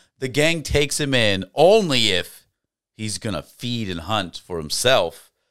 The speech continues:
Uh, then this budding romance blooms.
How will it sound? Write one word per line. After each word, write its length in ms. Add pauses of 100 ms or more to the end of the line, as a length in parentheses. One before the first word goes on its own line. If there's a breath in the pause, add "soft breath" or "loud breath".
(340)
Uh, 340 (500)
then 200
this 140
budding 320
romance 840 (880)
blooms. 640